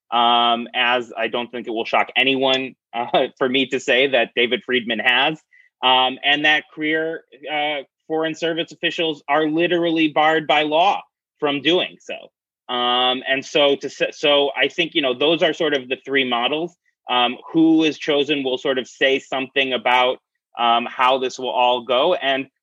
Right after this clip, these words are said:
I just wanna remind everybody that just because somebody is chosen to fill that post at first doesn't mean that's who will s-, serve throughout the entire, uh, uh, um, uh,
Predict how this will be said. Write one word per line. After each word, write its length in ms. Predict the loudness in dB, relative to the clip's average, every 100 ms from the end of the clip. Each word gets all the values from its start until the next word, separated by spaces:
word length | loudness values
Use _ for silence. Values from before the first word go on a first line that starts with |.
| -6
I 80 | -2
just 160 | -2
wanna 240 | -2 -2 0
remind 460 | 0 0 0 0
everybody 640 | 0 0 -4 -2 -2 -2 -4
that 180 | -4 -2
just 240 | -2 -4 -6
because 320 | -6 -6 -4
somebody 480 | -4 -4 -2 -2 -2
is 120 | -2
chosen 360 | -2 -2 -2 -8
to 100 | -10
fill 200 | -4 -2
that 180 | 0 -2 -2
post 360 | -2 -2 -4 -14 _ _ _ _ -2
at 180 | -2
first 420 | 0 2 2 0 -2
doesn't 320 | -2 -2 -6
mean 200 | -6 -2
that's 240 | -2 -4
who 80 | -6
will 180 | -6 -6
s-, 160 | -8 _
serve 480 | -6 0 2 2 -2
throughout 340 | -2 0 0 0
the 100 | -6
entire, 720 | -6 -2 2 2 2 -2 -6 _ _ _ -2
uh, 480 | 2 4 4 2 0 -2
uh, 320 | 0 0 -2 -4
um, 520 | -6 -4 -6 -10 -12
uh, 160 | -6 -6